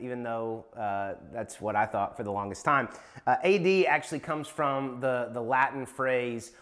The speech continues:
or the Latin word Anno Domini. I'm probably mispronouncing that, but, uh, it just means in the year of our Lord. So A D means it started when Christ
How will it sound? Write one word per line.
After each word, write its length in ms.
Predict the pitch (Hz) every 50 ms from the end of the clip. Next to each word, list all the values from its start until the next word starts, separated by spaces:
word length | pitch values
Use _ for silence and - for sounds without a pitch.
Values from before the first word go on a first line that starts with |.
| - -
or 80 | 127
the 80 | 123 127
Latin 320 | 135 139 139 139 139 139
word 320 | 131 131 127 127 127 123 120 - - 90 - -
Anno 440 | 139 135 135 151 156 151 151 147 143
Domini. 680 | 131 131 123 123 131 143 165 185 214 240 247 220 - -
I'm 100 | - 117
probably 320 | - 143 131 127 127 123 - - - -
mispronouncing 640 | 143 139 131 - - 127 123 123 127 - - 117 107
that, 320 | 104 104 98 90 85 -
but, 340 | - 131 120 120 - - - - - - - -
uh, 40 | -
it 140 | 131 131 156
just 180 | 151 233 - 196
means 240 | 202 190 185 170
in 80 | 180 170
the 80 | 156 147
year 220 | 147 160 165 160
of 80 | 151 143
our 160 | 143 139 135
Lord. 300 | 143 156 151 135 120 113
So 300 | - - 160 143 139 131 -
A 180 | 156 170 180 175
D 240 | 151 165 180 185
means 540 | 170 156 151 151 147 147 143 143 135 - -
it 280 | - 143 - - 113 110
started 380 | - - 165 151 151 151 147
when 380 | 135 131 147 147 147 147 151 143
Christ 600 | 143 - - - 151 139 135 135 135 127 - -